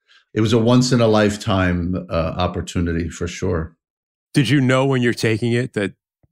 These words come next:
Speaker 2: what an iconic photo it's gonna be? Did you feel that at that
Speaker 1: You know
Speaker 2: moment?
Speaker 1: what? I didn't, to be honest, because at that point,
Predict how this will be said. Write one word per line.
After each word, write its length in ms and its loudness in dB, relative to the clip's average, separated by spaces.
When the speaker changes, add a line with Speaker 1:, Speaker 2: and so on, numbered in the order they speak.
Speaker 2:
what 220 -2
an 60 0
iconic 500 -2
photo 360 0
it's 140 -6
gonna 160 -2
be? 180 -2
Did 160 -2
you 120 -4
feel 300 -4
that 260 -4
at 140 -4
that 120 2
Speaker 1:
You 60 6
know 140 6
Speaker 2:
moment? 220 4
Speaker 1:
what? 280 -6
I 100 4
didn't, 500 2
to 120 0
be 160 4
honest, 380 2
because 320 0
at 220 0
that 340 -4
point, 560 0